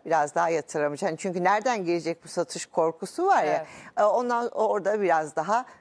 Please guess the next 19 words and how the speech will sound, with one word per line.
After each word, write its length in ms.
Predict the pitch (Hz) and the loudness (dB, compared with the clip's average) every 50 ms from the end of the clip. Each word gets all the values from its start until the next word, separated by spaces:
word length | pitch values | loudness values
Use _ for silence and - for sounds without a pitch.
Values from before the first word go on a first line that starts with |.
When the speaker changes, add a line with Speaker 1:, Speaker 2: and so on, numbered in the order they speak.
| _ - | _ -6
Speaker 1:
bir, 180 | 196 208 202 - - | -4 -4 -4 -4 -2
e, 300 | 160 165 160 156 151 143 156 151 151 165 _ _ _ | 0 0 2 2 0 -2 -4 -8 -12 -14 _ _ _
hızlanan 580 | _ - 196 196 180 160 185 190 185 190 208 220 | _ 0 0 0 0 0 0 0 0 0 -2 -2
satışlar 560 | 202 - 175 - - - - - 190 220 240 | -4 -8 -12 -14 -14 -10 -4 0 2 2 2
görebiliriz. 540 | 202 156 160 151 147 135 131 131 127 - - | 2 0 0 0 0 -2 -2 -4 -6 -6 -6
Panik 360 | - 175 160 165 - _ - | -4 -4 -4 -4 -4 _ -4
demeyelim 380 | 180 180 214 294 311 285 202 | -2 -2 -2 -2 -2 -2 -4
de 40 | 165 | -4
hızlanan 480 | - 160 151 135 120 143 135 156 180 185 | -2 -2 -4 -2 -2 -4 -2 -2 -4 -4
satışlar. 520 | - - 170 139 - - - - 123 110 - - - - - _ _ | -4 -6 -6 -6 -6 -8 -2 -2 -2 -2 -2 -8 -20 -20 -20 _ _
İki 260 | - - - - 330 294 | -18 -14 -6 -4 -4 -2
bin 120 | 269 247 | -2 -4
seviyesi 540 | 214 - - 196 190 196 196 185 - - 196 | -4 -2 0 0 2 2 2 0 0 -4 -4
ise 240 | 160 170 - 294 285 | -4 -4 -6 -8 -8
psikolojik 640 | - - - - - - 170 147 156 - - - - | -8 -10 -12 -10 -6 -2 -2 0 0 -2 -4 -6 -4
eşik 380 | 110 151 - - 147 _ - | -4 -4 -4 -6 -12 _ -6
değer. 200 | - 127 107 - - - - - - - _ - | -2 -2 -2 -2 -4 -12 -20 -20 -20 -16 _ -6
Yukarıda 460 | 220 - - 254 247 240 247 240 302 | -6 -2 0 0 2 2 0 0 -2
ise 400 | 302 269 - - - 226 247 | -4 -4 -6 -4 -4 -4 -4